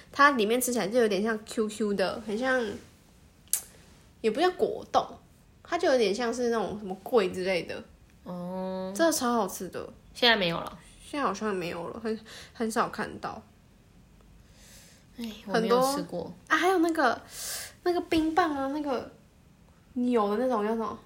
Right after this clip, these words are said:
Speaker 2: 呃，那就是冰棒啊。
Speaker 1: 不是啦，
Speaker 2: 不然叫什么？
Speaker 1: 还有个名字啊。
Speaker 2: <laughs> 塑胶的那个。
Speaker 1: 对，然后就是它有分两节。
Speaker 2: 然后要转一半才可以吃。
Speaker 1: 对，对，对，对，对，对。就那时候，那也是小时候才会有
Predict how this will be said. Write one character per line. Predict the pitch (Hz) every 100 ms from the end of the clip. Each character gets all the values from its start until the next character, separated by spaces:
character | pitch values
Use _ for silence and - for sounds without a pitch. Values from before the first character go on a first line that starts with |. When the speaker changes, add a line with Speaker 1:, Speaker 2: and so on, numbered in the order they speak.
| - -
Speaker 2:
呃， | 226 226 220 214 208 208 202 202 - - -
那 | 247
就 | 240 233
是 | 220
冰 | 196 196
棒 | 190
啊。 | 165 170 170 - -
Speaker 1:
不 | 262
是 | 208 190 196
啦， | 370
Speaker 2:
不 | 311
然 |
叫 | 302
什 | 277 254
么？ | 226
Speaker 1:
还 | 320 302
有 |
个 | 277
名 | 254 262 285
字 | 294 285
啊。 | 277 269 269 240 214 185 175 - 311
Speaker 2:
<laughs> | 311 294 294 339 330 262
塑 | - - 262
胶 | 220 214 208
的 | 202
那 | 196
个。 | 185 - -
Speaker 1:
对， | 330 285 196 247 - -
然 | 240 262
后 | 302
就 | 311
是 | 320
它 | 294
有 |
分 | - 240 240
两 | 170 -
节。 | - - - 254 - - - -
Speaker 2:
然 | 185
后 | 190
要 | 208 220
转 | - 190 160 -
一 | 180
半 | - 202 185
才 | 180
可 |
以 | 180 170
吃。 | 349
Speaker 1:
对， | 339 339
对， |
对， | 339
对， | 330 330 330 330
对， | 320
对。 | 247 - - - - -
就 | - 370
那 | 370
时 | 311
候， | 262
那 | 320
也 | 240
是 | 277
小 | 254 180
时 | 202
候 | 220
才 | 220 196
会 | 202
有 | -